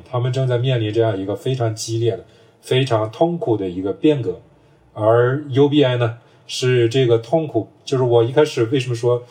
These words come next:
U B I是全人类面对的一个体系性挑战啊，这个真不是一国，呃，一地或者一种意识形态面临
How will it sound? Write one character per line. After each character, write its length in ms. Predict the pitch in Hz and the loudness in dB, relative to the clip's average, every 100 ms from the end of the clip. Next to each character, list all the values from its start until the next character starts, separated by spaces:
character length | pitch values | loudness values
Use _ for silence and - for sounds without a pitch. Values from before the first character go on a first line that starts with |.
| - - _ | -20 -20 _
U 180 | 135 156 | 2 4
B 140 | 147 | 6
I 100 | 139 | 4
是 120 | 135 | 2
全 460 | 127 - - 101 120 | -2 -6 -2 0 2
人 120 | 131 | 2
类 120 | 120 127 | 0 0
面 180 | 131 | 0
对 100 | 123 | 0
的 60 | 117 | 0
一 80 | 113 | 0
个 100 | 117 | 0
体 280 | 117 - 104 | -2 -8 -6
系 140 | 113 | -4
性 160 | 123 127 | -4 -4
挑 180 | - 95 | -4 -4
战 180 | 107 98 | -2 -2
啊， 40 | 95 | -4
这 140 | 131 | -2
个 120 | 139 113 | 0 0
真 280 | - 120 | -2 -4
不 80 | 123 | -2
是 300 | 120 - 120 | -4 -2 -2
一 120 | 117 | -2
国， 400 | 120 107 92 98 98 | -6 -4 -2 -2 -8
呃， 200 | 98 95 | -12 -8
一 200 | 95 113 | -4 -4
地 240 | 123 123 | -2 -2
或 140 | 104 117 | 0 -2
者 40 | |
一 140 | 123 | 0
种 120 | 120 101 | -2 -4
意 80 | |
识 80 | 123 | -6
形 160 | 113 101 | -6 -4
态 160 | 117 | -4
面 160 | 113 | -4
临 60 | 98 | -6